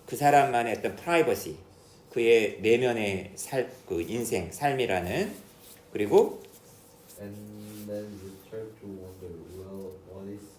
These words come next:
Speaker 2: my inner life made of? What"
Speaker 1: 그리고 나서 여러분은 이제 궁금해지기 시작합니다. 그렇다면 나의 내적인 인생, 나의 내적인 어떤 마음의 모습은 어떠-,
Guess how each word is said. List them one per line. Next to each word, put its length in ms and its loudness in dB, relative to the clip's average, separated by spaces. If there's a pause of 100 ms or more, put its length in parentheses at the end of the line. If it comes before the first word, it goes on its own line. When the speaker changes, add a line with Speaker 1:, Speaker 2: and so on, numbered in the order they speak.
(120)
Speaker 2:
my 100 -14 (240)
inner 160 -14 (100)
life 220 -12 (540)
made 160 -12
of? 140 -16 (300)
What" 140 -14
Speaker 1:
그리고 320 10
나서 320 10
여러분은 480 8
이제 280 4
궁금해지기 1040 4
시작합니다. 640 0
그렇다면 760 6 (720)
나의 420 8
내적인 720 4
인생, 520 0
나의 260 6
내적인 640 4
어떤 400 0
마음의 800 2
모습은 400 0
어떠-, 340 -2